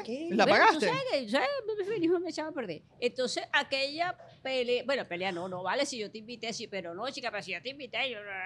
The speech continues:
Speaker 3: creo que hicimos cincuenta y cincuenta. Mas nunca me llamó.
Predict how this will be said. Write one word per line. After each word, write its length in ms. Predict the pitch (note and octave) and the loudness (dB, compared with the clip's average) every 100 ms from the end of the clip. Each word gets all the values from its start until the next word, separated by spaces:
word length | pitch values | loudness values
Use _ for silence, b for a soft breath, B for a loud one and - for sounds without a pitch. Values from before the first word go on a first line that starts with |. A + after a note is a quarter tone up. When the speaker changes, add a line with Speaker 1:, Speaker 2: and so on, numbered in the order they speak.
| F#3+ - - | -6 -8 -8
Speaker 3:
creo 200 | A#3 A#3 | -6 -6
que 60 | F#4 | -6
hicimos 380 | - E4+ E4+ E4 | -6 -4 -4 -4
cincuenta 320 | C4+ A3+ C4+ | -8 -10 -6
y 20 | |
cincuenta. 400 | C#4+ A#3+ F#3+ - b - | -6 -4 -8 -8 b 4
Mas 140 | D4 | 6
nunca 220 | E4+ F#4+ A4+ | 6 4 -2
me 100 | G#4+ | 2
llamó. 240 | E4+ D4+ | 2 2